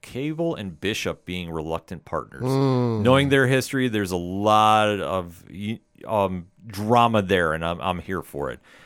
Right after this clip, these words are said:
Speaker 1: Also, there is an Avengers book that is coming out that's really gaining some steam, and that's Avengers, Inc.
Speaker 2: Hmm.
Speaker 1: So not really sure what is going on here, but I know Al Ewing is writing it, so I definitely wanna go check that out as well.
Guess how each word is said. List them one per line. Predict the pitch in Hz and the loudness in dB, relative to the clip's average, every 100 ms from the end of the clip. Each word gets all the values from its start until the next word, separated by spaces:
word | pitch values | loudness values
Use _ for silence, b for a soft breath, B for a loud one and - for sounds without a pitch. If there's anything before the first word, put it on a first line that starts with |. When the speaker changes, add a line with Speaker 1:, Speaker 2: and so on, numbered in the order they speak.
| B B - | B B -4
Speaker 1:
Also, | 107 117 123 110 107 101 95 - _ - | -2 0 0 0 2 0 -2 -8 _ -8
there | 110 110 | -6 -4
is | 107 98 87 - - _ - | -4 -6 -8 -12 -16 _ -10
an | 98 | -6
Avengers | 98 135 220 233 | 0 0 0 -4
book | 170 190 - | -2 -4 -2
that | 147 | -2
is | 135 | -2
coming | - 143 | -2 -4
out | 131 127 | -2 -4
that's | 107 92 | -6 -10
really | 87 98 113 131 135 131 131 123 | -12 -6 -2 0 0 0 0 0
gaining | 110 107 120 117 | -4 -8 -6 -6
some | - | -8
steam, | 98 - 113 | -10 -8 -6
and | 107 | -4
that's | 98 - | -6 -6
Avengers, | 82 98 110 104 85 - | -6 -6 -4 -8 -8 -8
Inc. | 104 147 - b b | -8 -10 -18 b b
Speaker 2:
Hmm. | 190 147 | -6 -6
Speaker 1:
So | 98 110 104 104 101 98 - - | -6 -2 2 2 0 -4 -10 -18
not | 98 123 185 | -8 -4 -2
really | 208 220 208 | 2 2 2
sure | - 196 | 0 2
what | 170 165 151 | 4 4 2
is | 139 | -2
going | 135 143 139 135 | 4 4 4 -2
on | 117 120 117 | -4 -2 -2
here, | 110 113 113 110 107 | -6 -6 -2 -2 -2
but | 95 98 90 | -2 -2 0
I | 92 | -2
know | 107 90 | -4 -2
Al | 101 | -2
Ewing | 101 95 98 95 | -2 -4 -4 -6
is | 85 | -6
writing | 85 85 85 | -2 -2 -4
it, | 85 | -8
so | - 80 | -6 -8
I | |
definitely | 78 80 87 | -6 -8 -8
wanna | 82 80 78 65 - | -6 -6 -6 -10 -10
go | 98 | -8
check | 82 - 82 - | -8 -8 -10 -10
that | 80 73 | -8 -8
out | 65 76 71 | -6 -6 -6
as | 73 76 | -10 -10
well. | 69 64 | -10 -10